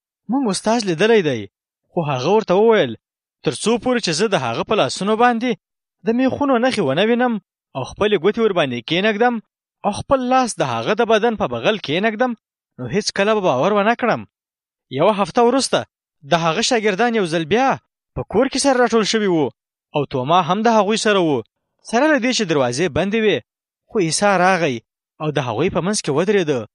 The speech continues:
او ویې ویل، «سلام دې وي په تاسو باندې.» بیا یې توما ته وویل، «خپلې ګوتې دې دلته کېږده،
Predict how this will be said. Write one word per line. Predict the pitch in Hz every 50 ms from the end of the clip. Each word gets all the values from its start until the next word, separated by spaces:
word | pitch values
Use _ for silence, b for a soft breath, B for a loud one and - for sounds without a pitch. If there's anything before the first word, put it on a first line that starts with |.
| _ _ _ -
او | - 180 160
ویې | 170 185 202 202
ویل، | 190 180 165 143 123 113 - _ _ _ _ _ _ _ _ _ _
«سلام | - - 120 107 107 127 156 185 202
دې | 208 226
وي | 233 214
په | - 156
تاسو | 139 - 143 180 190 - 220
باندې.» | 202 220 208 185 160 139 110 98 - _ _ _ _ _ _ _ _ _ _ _ -
بیا | 120 156 170
یې | 214 226 -
توما | 208 165 143 165 208
ته | - 247 226
وویل، | 220 220 202 185 156 127 113 107 - _ _ _ _ _ _ -
«خپلې | - - - 160 165 160
ګوتې | 123 135 147 160 202 196
دې | 202 180
دلته | 131 127 139 156 214 190
کېږده، | - 208 202 175 151 151 127